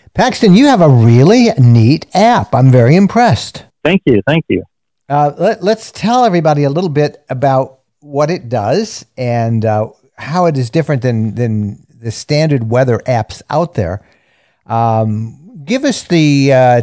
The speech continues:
Speaker 1: tenth, you are a pilot, so this is an easy one for you. Give us the ten thousand foot overview
Speaker 2: Right.
Speaker 1: on how it came to be and, uh, what this app does and why it's of particular interest to R Vers.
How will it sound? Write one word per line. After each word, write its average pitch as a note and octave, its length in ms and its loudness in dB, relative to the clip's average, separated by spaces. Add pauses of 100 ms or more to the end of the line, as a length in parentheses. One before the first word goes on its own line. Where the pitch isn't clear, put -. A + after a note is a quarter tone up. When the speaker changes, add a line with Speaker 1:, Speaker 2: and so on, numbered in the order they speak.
Speaker 1:
tenth, A3+ 420 -2
you E3 200 0
are B2+ 180 2
a F2 80 -4
pilot, - 480 -2
so G2 220 -4
this A2+ 220 -4
is G#2+ 140 -8
an G2+ 120 -4
easy C3 240 -2
one G2 200 -2
for G#2+ 120 -6
you. G2+ 80 -2
Give D3+ 160 -2
us - 140 -4
the D3+ 100 0
ten E3+ 320 2
thousand D3+ 600 0
foot - 380 -2 (400)
overview B2+ 800 2
Speaker 2:
Right. A2 100 -2
Speaker 1:
on G#2+ 60 0
how D#3 240 2
it D3 160 -2
came G#3 360 0
to E3+ 80 0
be F#3+ 400 2 (360)
and, C3+ 320 2
uh, B2 140 2
what D3 220 0
this D3+ 200 0
app C3 260 0
does A#2+ 360 0
and G#2+ 120 -2
why B2+ 200 0
it's A2+ 160 -4
of A2+ 260 -10
particular C#3 600 -4
interest G#2+ 420 -6
to B2 380 -4
R G#2 200 -2
Vers. C#3 540 -4